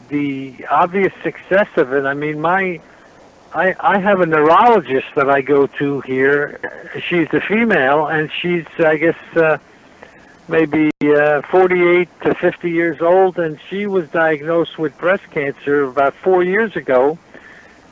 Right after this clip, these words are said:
And I conveyed to her what I do with L D N, and she started taking L D N, and she, to this day, is taking L D N, and she's doing very well with her problem.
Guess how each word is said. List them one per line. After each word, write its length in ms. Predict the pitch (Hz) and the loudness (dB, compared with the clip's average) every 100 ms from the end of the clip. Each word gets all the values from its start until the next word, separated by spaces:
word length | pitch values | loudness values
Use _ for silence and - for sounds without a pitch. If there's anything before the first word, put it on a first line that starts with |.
| - - | -20 -4
And 300 | 156 156 143 | 0 0 0
I 240 | 151 156 | 0 0
conveyed 640 | 156 - 175 160 170 185 175 | -2 -2 -4 0 2 2 0
to 80 | |
her 300 | 165 160 180 170 | -2 2 2 4
what 180 | 165 | 2
I 200 | 160 160 | 2 0
do 200 | 165 180 | 0 0
with 180 | 170 165 | 0 2
L 220 | 170 170 | 4 2
D 220 | 160 170 180 | 2 0 0
N, 240 | 220 208 | 0 0
and 200 | 180 170 | -2 -4
she 240 | - 190 190 | -8 -8 -8
started 440 | - 185 175 170 | -2 0 0 -2
taking 400 | 180 175 170 175 | -4 -4 -6 -4
L 160 | 180 180 | -2 -2
D 220 | 180 180 | -2 -4
N, 180 | 196 208 | -2 -4
and 180 | 196 - | -6 -10
she, 260 | - 202 190 - | -10 -10 -10 -8
to 80 | 190 | -6
this 180 | 202 190 | -4 -6
day, 280 | - 214 247 | -2 0 0
is 100 | 208 - | -4 -4
taking 380 | 156 131 127 127 | -6 -6 -6 -4
L 160 | 123 | -2
D 240 | 117 127 131 | -2 -2 -2
N, 160 | 156 | -2
and 120 | 170 156 | -4 -6
she's 240 | 175 165 | -10 -6
doing 280 | 180 175 165 | -2 -2 0
very 280 | 175 180 175 | 2 4 4
well 300 | 180 196 190 | 4 4 4
with 220 | 175 - | 0 0
her 180 | 180 180 | -4 -4
problem. 520 | - 196 233 214 117 | -2 0 0 0 -6